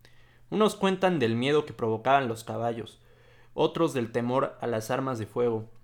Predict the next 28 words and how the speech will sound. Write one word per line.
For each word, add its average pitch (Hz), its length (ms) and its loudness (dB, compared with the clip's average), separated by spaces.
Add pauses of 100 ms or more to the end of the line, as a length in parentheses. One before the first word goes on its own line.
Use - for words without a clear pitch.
(640)
Uno 151 260 2
más, 131 420 2 (640)
eh, 123 380 0
del 123 180 0
destino 143 560 2
que 143 80 -4
había 127 200 2
llegado 135 380 2
y 135 40 0
la 123 160 -2
profecía 127 640 -2
sería 123 340 -4
cumplida. 120 580 -2 (380)
Los 127 320 -4
hijos 170 260 0
de 135 80 0
aquel 143 300 -2
dios 135 240 -2
blanco 139 400 0
regresaban 127 640 -2
por 113 160 -8
su 117 160 -14
reino. 120 400 -6 (640)
Todos 170 260 4
hablaban 143 460 4
de 135 80 0
esa 143 160 -4
indefensión, 117 840 -4